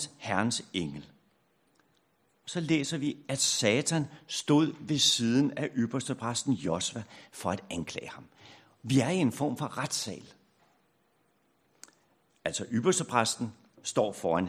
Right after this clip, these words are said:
Herrens engel. På højre side af ham er Satan for at anklage,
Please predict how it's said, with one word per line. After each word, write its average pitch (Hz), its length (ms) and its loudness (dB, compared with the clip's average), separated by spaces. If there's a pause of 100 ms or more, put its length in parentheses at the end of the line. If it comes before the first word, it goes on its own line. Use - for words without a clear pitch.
Herrens 82 420 -4
engel. 107 400 0 (540)
På - 80 -8
højre 117 460 2
side 135 420 2
af 120 100 -8
ham 131 220 -4 (240)
er 101 220 2 (500)
Satan 165 640 0
for - 140 0
at - 100 -2
anklage, 147 480 -2